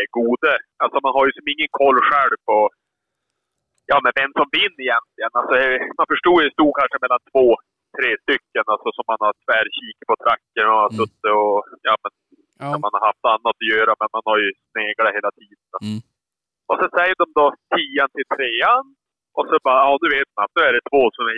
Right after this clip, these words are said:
Speaker 1: jävligt tajt. Och så bara, nummer två, hur vart den här?
Speaker 2: Ja.
Speaker 1: Han bara, "Jaha." Men snälla ni, ta upp båda på, gör lite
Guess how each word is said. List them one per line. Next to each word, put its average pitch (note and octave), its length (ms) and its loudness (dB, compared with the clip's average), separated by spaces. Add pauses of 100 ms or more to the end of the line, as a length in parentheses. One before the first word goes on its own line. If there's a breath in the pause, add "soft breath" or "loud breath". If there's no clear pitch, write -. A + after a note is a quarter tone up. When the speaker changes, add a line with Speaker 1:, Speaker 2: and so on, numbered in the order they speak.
Speaker 1:
jävligt G#2 280 -4 (100)
tajt. G#2 300 0
Och - 100 -8
så E3 60 2 (120)
bara, A2+ 140 4 (1000)
nummer C#3+ 220 2 (100)
två, B3 160 6 (240)
hur B3+ 140 -10
vart E3 200 -2
den G2 180 -6
här? C3+ 140 0 (580)
Speaker 2:
Ja. G2 60 -6 (100)
Speaker 1:
Han F#3+ 160 2
bara, G#2 120 0 (360)
"Jaha." G3+ 240 2 (1500)
Men D#3 120 -2 (120)
snälla D3+ 400 0
ni, E3 80 -2 (100)
ta D#3 200 2
upp - 200 0
båda D3+ 360 4 (100)
på, D3 100 2
gör F3 260 0
lite D3 140 -8